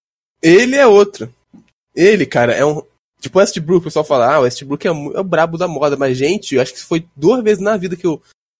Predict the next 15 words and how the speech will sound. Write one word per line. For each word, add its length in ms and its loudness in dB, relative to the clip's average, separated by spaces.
que 60 -6
eu 40 -2
olhei, 160 0
"Pô, 140 -2
Westbrook 420 -4
se 80 -10
vestiu 240 -4
bem." 320 -2
Foi 200 -2
duas, 340 2
assim, 200 -4
acho 160 -4
que 60 -2
é 40 -4
muito. 400 -8